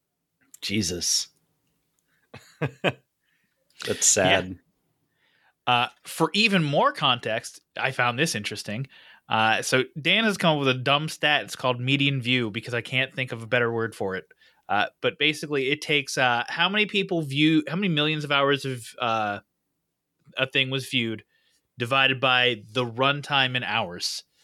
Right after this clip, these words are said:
Speaker 2: So through their first three weeks, uh, I compared seven f-,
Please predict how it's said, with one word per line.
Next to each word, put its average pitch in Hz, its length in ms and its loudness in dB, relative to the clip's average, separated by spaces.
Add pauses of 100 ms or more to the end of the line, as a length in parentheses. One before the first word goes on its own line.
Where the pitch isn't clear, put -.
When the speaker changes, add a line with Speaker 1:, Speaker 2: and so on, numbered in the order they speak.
(200)
Speaker 2:
So 143 440 2 (100)
through 165 180 2
their 185 140 6
first 214 440 -2
three 180 180 2
weeks, 160 500 -2 (560)
uh, 127 320 4 (400)
I 147 160 2
compared 165 760 2
seven 214 600 2
f-, 233 100 -4